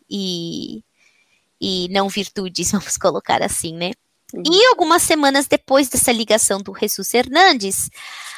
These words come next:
Speaker 1: o, a Di-, a Liz, nada mais, nada menos que sequestra o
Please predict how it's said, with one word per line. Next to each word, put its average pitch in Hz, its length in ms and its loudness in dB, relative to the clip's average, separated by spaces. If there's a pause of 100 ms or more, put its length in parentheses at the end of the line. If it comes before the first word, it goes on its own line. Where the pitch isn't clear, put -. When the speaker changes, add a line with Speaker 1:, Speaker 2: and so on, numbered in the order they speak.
(520)
Speaker 1:
o, 381 760 8
a 349 100 6
Di-, 302 360 2
a 311 180 8
Liz, 330 400 4
nada 311 260 6
mais, 302 240 6
nada 302 200 4
menos 311 440 2
que 339 240 4
sequestra 403 840 4
o 508 80 4